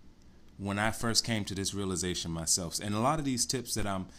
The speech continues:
sharing with you from Men's Health, I've used most of these, which I felt was,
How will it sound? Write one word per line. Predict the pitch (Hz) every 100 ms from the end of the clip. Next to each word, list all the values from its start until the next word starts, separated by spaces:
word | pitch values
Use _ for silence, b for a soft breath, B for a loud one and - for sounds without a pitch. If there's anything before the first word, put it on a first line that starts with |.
| B
sharing | - 135 127 113
with | 98
you | 101
from | 95 98 98
Men's | 101 95
Health, | 98 82
I've | 101 95
used | 101 113 98 85
most | 95 107 110 -
of | 82
these, | 78 76 73
which | 92 92
I |
felt | 87 - 107 - - - -
was, | - 92 80 -